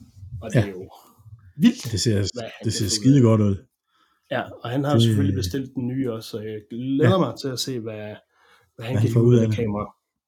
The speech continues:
Speaker 2: Ja.
Speaker 1: Det er et fedt kamera. Øh, så har vi jo snakket Sony en del.
Speaker 2: Ja, det
Speaker 1: Og
Speaker 2: har
Speaker 1: der er
Speaker 2: vi.
Speaker 1: jo kommet, øh, A ni tre.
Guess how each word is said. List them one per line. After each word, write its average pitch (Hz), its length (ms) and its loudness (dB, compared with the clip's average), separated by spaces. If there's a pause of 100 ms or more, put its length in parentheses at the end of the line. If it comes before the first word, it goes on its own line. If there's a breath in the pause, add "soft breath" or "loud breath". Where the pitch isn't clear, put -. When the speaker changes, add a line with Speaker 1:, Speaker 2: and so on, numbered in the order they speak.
Speaker 2:
Ja. 131 40 -4
Speaker 1:
Det 117 140 -6
er 131 40 -2
et 117 60 -4
fedt 120 200 -6
kamera. 107 420 -4 (920 soft breath)
Øh, 110 1000 -6 (1120)
så 170 260 2 (1080)
har - 140 -6
vi 139 100 -4
jo 139 80 -4
snakket 139 360 -2
Sony 156 400 2 (100)
en 143 260 0 (180)
del. 107 360 -4 (880)
Speaker 2:
Ja, 190 40 -2
det 208 80 4
Speaker 1:
Og 190 40 4
Speaker 2:
har 160 80 2
Speaker 1:
der 135 60 0
er 143 40 2
Speaker 2:
vi. 135 40 -2
Speaker 1:
jo - 100 -12
kommet, 139 320 2
øh, 117 240 -4
A 143 100 2
ni 127 260 -2
tre. 120 260 -6